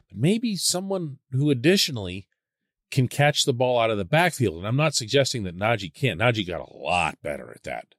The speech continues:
by the way, over the course of his rookie year. Remember when Ben Roethlisberger was saying early on, you know, that it wasn't going so well, or certain things he wasn't used to doing at Alabama? And then, like, what, two, three weeks later, he looked like a natural, like he'd been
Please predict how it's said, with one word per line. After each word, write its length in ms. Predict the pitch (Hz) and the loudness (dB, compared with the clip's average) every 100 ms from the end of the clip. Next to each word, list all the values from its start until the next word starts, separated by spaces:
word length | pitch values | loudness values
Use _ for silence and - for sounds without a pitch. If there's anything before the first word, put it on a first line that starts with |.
| _ | _
by 140 | - 76 | -4 -2
the 80 | 67 | -2
way, 140 | 73 | -6
over 200 | 65 67 | -6 -10
the 80 | 71 | -14
course 320 | - 80 - | -12 -8 -8
of 80 | - | -10
his 160 | 69 | -16
rookie 280 | 64 76 - | -10 -10 -10
year. 200 | 71 71 | -10 -8
Remember 340 | 64 85 107 113 | -8 -4 0 2
when 260 | 104 85 - _ _ _ | 0 -2 -10 _ _ _
Ben 160 | 92 87 | -2 0
Roethlisberger 640 | 90 90 92 - 90 90 | -2 -2 -4 -4 -4 -4
was 140 | 69 | -2
saying 280 | - 92 90 | 0 0 -2
early 300 | 90 87 82 | -4 -6 -6
on, 400 | 85 90 95 87 - _ _ _ | -4 -2 -2 -6 -12 _ _ _
you 120 | - 85 | -6 -2
know, 100 | 80 | 0
that 60 | |
it 80 | 76 | 0
wasn't 300 | 90 101 87 | 0 0 -4
going 260 | 85 90 85 | -10 -8 -2
so 200 | - 87 | -2 0
well, 260 | 87 90 | 2 2
or 100 | 90 | 2
certain 300 | - 110 95 | 2 0 -2
things 200 | 101 98 | -6 -6
he 80 | 92 | -4
wasn't 320 | 85 92 85 | -2 -4 -6
used 240 | 82 82 - | -12 -12 -12
to 80 | |
doing 380 | - 87 92 90 | -12 -8 -8 -6
at 80 | 82 | -2
Alabama? 580 | 87 85 78 82 87 87 _ _ _ _ _ _ _ _ _ _ 104 | 0 0 -4 -8 -8 -12 _ _ _ _ _ _ _ _ _ _ 0
And 140 | 87 | 2
then, 180 | 95 101 | 2 0
like, 340 | 80 80 - | -4 -10 -8
what, 260 | 101 95 - - | -2 0 0 0
two, 240 | 120 117 | 4 4
three 260 | 107 120 113 | 4 0 0
weeks 320 | 110 113 - | 0 0 2
later, 320 | 95 113 113 | 4 4 4
he 100 | 104 | 2
looked 300 | 92 104 - | -2 -4 0
like 160 | 101 - | 0 0
a 60 | |
natural, 520 | 76 82 98 117 123 110 | -4 -2 -2 2 2 4
like 160 | 98 | 2
he'd 160 | 101 80 | -2 -6
been 200 | 87 | -8